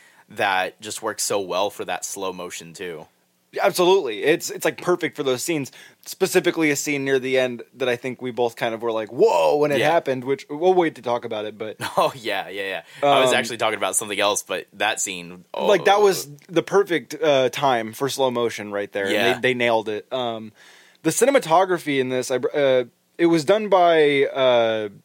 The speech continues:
Speaker 2: the same guy who worked on Rat Race. And
Speaker 1: No
Speaker 2: I thought that that
Speaker 1: way.
Speaker 2: was funny, yeah. He's, he's also worked on a ton of television, uh, like,
Speaker 1: Oh,
Speaker 2: sitcoms.
Speaker 1: whoa, whoa, whoa. Uh, what was his name?
Speaker 2: He didn't direct to-,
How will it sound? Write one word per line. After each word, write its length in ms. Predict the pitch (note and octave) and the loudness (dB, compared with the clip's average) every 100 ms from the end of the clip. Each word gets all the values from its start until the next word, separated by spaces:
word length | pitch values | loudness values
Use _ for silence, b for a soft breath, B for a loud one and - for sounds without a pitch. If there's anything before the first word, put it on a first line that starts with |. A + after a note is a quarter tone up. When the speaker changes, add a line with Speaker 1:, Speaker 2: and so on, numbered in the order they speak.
| _ - | _ -8
Speaker 2:
the 100 | C3+ | -2
same 320 | E3+ F3 F3+ | 2 2 4
guy 440 | E3+ D#3+ D#3 D3+ | 4 6 4 4
who 240 | D3+ B2+ C3+ | 0 -4 -4
worked 360 | C3 C3+ - C3 | 0 -2 0 -2
on 220 | A#2 A2+ | 0 2
Rat 260 | A#2+ A#2+ | 2 2
Race. 480 | F#2 F2 - - - _ _ _ _ C3+ | -2 -8 -10 -14 -16 _ _ _ _ 0
And 80 | |
Speaker 1:
No 80 | C#3+ | 2
Speaker 2:
I 60 | F3 | 6
thought 180 | F#3 F3 | 6 6
that 160 | E3+ | 6
that 140 | F#3 F3 | 6 6
Speaker 1:
way. 40 | |
Speaker 2:
was 140 | D#3+ | 2
funny, 300 | - C#3+ C3 | 2 2 2
yeah. 320 | B2+ C#3 B2 G#2 B B | 4 4 4 0 B B
He's, 320 | - A3+ G#3+ F#3 | 0 2 2 2
he's 220 | F3+ F3+ | 4 6
also 260 | A#3 - F3+ | 4 4 4
worked 300 | D#3+ D#3 C#3 | 4 2 0
on 140 | A#2+ | 2
a 80 | A2 | -2
ton 500 | - - D3+ D3+ C3 | -8 -2 2 2 2
of 100 | A2+ | -2
television, 680 | A#2+ A2+ A2+ A2 G2 G2+ G2 | 0 2 2 -2 -6 -8 -4
uh, 160 | A2+ | 0
like, 140 | A2 G#3 | 2 2
Speaker 1:
Oh, 80 | A3+ | 4
Speaker 2:
sitcoms. 360 | A#3 A3 A3+ | 4 4 4
Speaker 1:
whoa, 160 | A3+ A#3 | 4 2
whoa, 300 | A3+ G#3 D#3+ b b b _ _ | 2 2 -4 b b b _ _
whoa. 680 | F3 F3+ E3+ E3+ E3+ E3 E3 | 0 2 2 2 0 0 0
Uh, 40 | |
what 120 | D#3 G3 | 0 -2
was 120 | F#3+ | -2
his 140 | F3 | -6
name? 380 | F#3 F#3+ D2 - _ _ _ _ _ _ | -6 -8 -10 -20 _ _ _ _ _ _
Speaker 2:
He 140 | C#3+ G3 | -2 0
didn't 200 | A#3+ E3 | 2 2
direct 280 | C#3+ A#2+ | 2 0
to-, 160 | B2 | -6